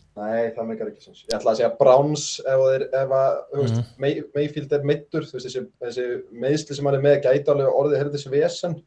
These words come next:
Speaker 2: Akkurat.
Speaker 1: En þá, þá eru þeir náttúrulega búin að byggja svo mikið í kringum rookie-samningina, svo þetta gæti orðið bras
Speaker 2: Já.
Speaker 1: að fá
Speaker 2: En þú, þú fórst, þú fórst of langt, sko, þú fórst of langt. Þetta var, þetta er bara, þetta er bara einföld spurning. Bara hver er maðurinn, sko?
Speaker 1: Saints.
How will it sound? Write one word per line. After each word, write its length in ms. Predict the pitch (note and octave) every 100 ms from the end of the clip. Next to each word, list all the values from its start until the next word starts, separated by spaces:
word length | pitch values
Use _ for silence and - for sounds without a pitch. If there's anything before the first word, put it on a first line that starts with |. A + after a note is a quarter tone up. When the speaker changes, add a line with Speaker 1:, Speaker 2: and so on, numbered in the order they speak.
| _
Speaker 2:
Akkurat. 600 | C#3 A#2 - A#2+ A#2 - -
Speaker 1:
En 220 | - A#2 A2+ -
þá, 220 | _ C3 B2+ C3+ C#3+ B2+
þá 140 | C3 C3 C3+ B2+
eru 180 | C#3 C3+
þeir 160 | C#3+
náttúrulega 260 | C#3 C#3 -
búin 80 | C#3
að 60 | C3+
byggja 320 | D#3 - D#3
svo 80 | C#3+
mikið 240 | D#3 D3
í 20 |
kringum 320 | C3 D3 D#3 C#3+
rookie-samningina, 720 | F#3 - E3 F3 E3 E3+ D#3+
svo 100 | C3+
þetta 140 | C#3
gæti 240 | D3+ D#3
orðið 240 | D#3 E3 -
bras 380 | D3 E3 F3 - -
Speaker 2:
Já. 240 | - A#2+ G#2+
Speaker 1:
að 160 | -
fá 100 | - D3+ D#3+ - - -
Speaker 2:
En 80 | C#3+
þú, 160 | D#3 E3
þú 140 | D#3 F#3+ F#3+
fórst, 320 | G3 G3+ -
þú 140 | E3+ E3+
fórst 300 | G3+ - G3
of 80 |
langt, 240 | D3 G#2+ -
sko, 160 | -
þú 160 | - B2+
fórst 240 | D#3 D#3
of 80 | C#3+
langt. 120 | A2+
Þetta 220 | C3 B2 C3+
var, 240 | D3+ D3+ - - - _ _ _ _ _ _ -
þetta 160 | B2+
er 80 | D3
bara, 240 | E3 E3+ D3+ E3+
þetta 100 | F3
er 100 | F3
bara 100 | E3+
einföld 160 | E3 D3
spurning. 320 | - A#2+ G#2 -
Bara 160 | - B2+
hver 180 | - D#3
er 80 | D3+
maðurinn, 300 | C#3+ G#2+ -
sko? 160 | -
Speaker 1:
Saints. 480 | - A3 A3 - -